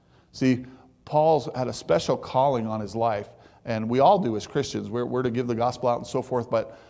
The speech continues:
Paul had a definite calling, and the Holy Spirit led him different places to, to, to, uh, give the gospel. And, uh, of course, Barnabas was with him sometimes, and, um,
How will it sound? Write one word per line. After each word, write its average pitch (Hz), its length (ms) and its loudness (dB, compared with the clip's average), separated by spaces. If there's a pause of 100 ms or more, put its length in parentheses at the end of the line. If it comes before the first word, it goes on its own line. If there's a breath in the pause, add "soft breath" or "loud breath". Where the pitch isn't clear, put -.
(220 loud breath)
Paul 151 220 4
had 147 120 6
a 113 60 4
definite 131 460 0
calling, 127 500 -2
and 107 100 -4
the 104 60 -2
Holy 143 300 -4
Spirit 135 420 -4
led 123 300 2
him 117 340 0 (380 loud breath)
different 131 360 -2
places 135 460 -4
to, 113 320 -4 (160)
to, 110 480 -4
to, 107 580 -6
uh, 101 200 -6
give 113 240 -2
the 117 60 0
gospel. 110 600 -4 (540 loud breath)
And, 110 320 0
uh, 104 100 6
of 104 100 2
course, 110 200 0
Barnabas 113 460 2
was 107 100 -4
with 113 180 -2
him 110 140 -2
sometimes, 110 720 -4
and, 101 140 -4 (580 loud breath)
um, 101 720 2